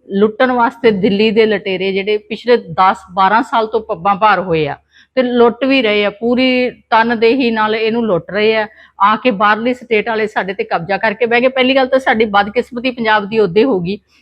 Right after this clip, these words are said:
ਕਿ ਜਿੱਦੇ ਅਸੀਂ ਇਹਨਾਂ ਲਟੇਰਿਆਂ ਦੇ ਉੱਤੇ ਯਕੀਨ ਕਰ ਲਿਆ, ਸਾਡੇ ਪੰਜਾਬੀਆਂ ਨੂੰ ਇਹਨਾਂ ਨੇ ਯਕੀਨ ਦਿਵਾਤਾ। ਕਿਉਂਕਿ ਪੰਜਾਬੀ ਜਿਹੜੇ ਉਹ ਦਿਲ ਦੇ ਭੋਲੇ ਹੁੰਦੇ ਆ, ਬੇਸ਼ੱਕ ਉਹ ਖਾੜਕੂ ਹੁੰਦੇ ਆ, ਲੜਾਕੇ ਹੁੰਦੇ ਆ, ਅਣਖੀ ਹੁੰਦੇ ਆ, ਪਰ ਇਹਨਾਂ ਨੂੰ ਜਿਹੜਾ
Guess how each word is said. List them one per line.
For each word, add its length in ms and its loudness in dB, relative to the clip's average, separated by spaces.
ਕਿ 60 2
ਜਿੱਦੇ 340 2
ਅਸੀਂ 160 -2
ਇਹਨਾਂ 160 -2
ਲਟੇਰਿਆਂ 480 0
ਦੇ 100 2
ਉੱਤੇ 200 0
ਯਕੀਨ 360 -4
ਕਰ 180 -2
ਲਿਆ, 240 -6
ਸਾਡੇ 320 0
ਪੰਜਾਬੀਆਂ 520 0
ਨੂੰ 100 0
ਇਹਨਾਂ 140 0
ਨੇ 100 2
ਯਕੀਨ 440 -2
ਦਿਵਾਤਾ। 460 0
ਕਿਉਂਕਿ 340 2
ਪੰਜਾਬੀ 480 2
ਜਿਹੜੇ 200 0
ਉਹ 80 -2
ਦਿਲ 280 2
ਦੇ 100 2
ਭੋਲੇ 260 4
ਹੁੰਦੇ 340 0
ਆ, 120 0
ਬੇਸ਼ੱਕ 400 2
ਉਹ 160 -2
ਖਾੜਕੂ 500 -2
ਹੁੰਦੇ 380 0
ਆ, 160 4
ਲੜਾਕੇ 540 2
ਹੁੰਦੇ 340 -2
ਆ, 100 0
ਅਣਖੀ 300 -2
ਹੁੰਦੇ 360 0
ਆ, 80 -4
ਪਰ 100 4
ਇਹਨਾਂ 300 2
ਨੂੰ 140 0
ਜਿਹੜਾ 460 2